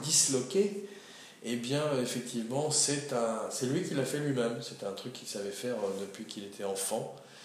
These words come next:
Et ça a l'air horrifiant, mais c'est pas un effet spécial, parce qu'à l'époque, il n'y avait pas de C G I. Et on peut voir même que pour gagner, euh, pour économiser de l'argent, John Borman, John Borman,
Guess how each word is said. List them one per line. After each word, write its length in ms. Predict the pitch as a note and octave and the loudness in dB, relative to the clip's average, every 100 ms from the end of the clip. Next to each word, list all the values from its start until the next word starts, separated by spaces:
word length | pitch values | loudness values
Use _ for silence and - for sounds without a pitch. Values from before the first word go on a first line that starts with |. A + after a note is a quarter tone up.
| - - - | -18 -16 -10
Et 140 | G#2+ | -2
ça 200 | G2 G#2 | 0 2
a 40 | G#2 | 2
l'air 160 | A2+ - - | 2 2 4
horrifiant, 540 | C#3 C3+ - C3+ D#3+ | 4 4 2 2 2
mais 80 | F#3 | 2
c'est 180 | - A#2+ | 0 0
pas 100 | C#3 | 0
un 120 | B2+ | 0
effet 160 | A#2+ A#2 | -2 -2
spécial, 500 | - G2+ D#3 F#3+ F#3 | -2 0 4 4 4
parce 140 | A#2+ - | 0 -4
qu'à 100 | G#2 | -4
l'époque, 320 | G#2 - - | -2 -2 -2
il 80 | G2+ | -6
n'y 60 | |
avait 80 | F#2+ | -4
pas 140 | - A2+ | -4 -2
de 120 | G2 | 2
C 240 | - B2+ A#2 | 2 2 0
G 240 | G2 F2 | -2 -2
I. 20 | E2 A#2 - D#3+ - - - - - - | -4 -2 -4 -4 -8 -16 -18 -20 -18 -2
Et 160 | C3+ C#3+ | 2 4
on 100 | B2+ | 4
peut 120 | C3 | 4
voir 380 | B2+ A#2+ C#3 C3+ | 2 4 4 8
même 260 | E3 E3+ | 8 6
que 100 | - | 2
pour 380 | C3+ A#2+ A2+ A2+ - - - - - | 0 2 0 -2 -8 -16 -20 -16 0
gagner, 480 | C3+ C#3+ D3+ D3 C3 | 2 4 4 4 6
euh, 140 | A2+ | 4
pour 160 | B2 B2+ | 4 2
économiser 340 | D3+ C#3+ C#3+ | 2 2 2
de 80 | C3 | 4
l'argent, 480 | A2+ A2+ E3 F#3+ - - - - - | 4 6 4 4 0 -8 -12 -14 -10
John 300 | A#2 D#3+ D#3+ | 4 6 6
Borman, 360 | C3+ C3+ C#3+ C#3 C#3 | 4 4 4 4 4
John 200 | E3+ F3 | 4 6
Borman, 560 | C3+ A#2 C#3+ F#3+ - | 6 6 6 4 0